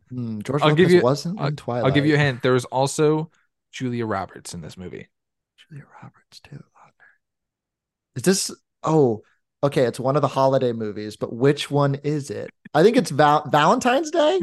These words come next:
Speaker 2: It is Valentine's Day. <laughs>
Speaker 1: Because
Speaker 2: That was
Speaker 1: Taylor
Speaker 2: great.
Speaker 1: Lautner and
Speaker 2: That was a
Speaker 1: Taylor
Speaker 2: good pull.
Speaker 1: Swift are,
Speaker 2: Yeah.
Speaker 1: uh,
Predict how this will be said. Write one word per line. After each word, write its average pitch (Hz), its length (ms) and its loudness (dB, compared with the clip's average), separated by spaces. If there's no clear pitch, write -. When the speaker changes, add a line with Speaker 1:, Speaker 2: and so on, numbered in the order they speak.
Speaker 2:
It 147 180 6
is 156 240 8
Valentine's 139 840 0
Day. 120 420 0
<laughs> - 80 -20
Speaker 1:
Because 156 300 0
Speaker 2:
That 156 120 4
was 147 80 0
Speaker 1:
Taylor 165 180 6
Speaker 2:
great. 151 80 8
Speaker 1:
Lautner 147 420 4
and 131 140 -6
Speaker 2:
That 226 100 4
was 294 100 6
a 269 40 2
Speaker 1:
Taylor 180 120 2
Speaker 2:
good 170 60 -8
pull. 208 160 2
Speaker 1:
Swift - 340 -4
are, 120 200 -2
Speaker 2:
Yeah. 131 240 2
Speaker 1:
uh, 110 160 -8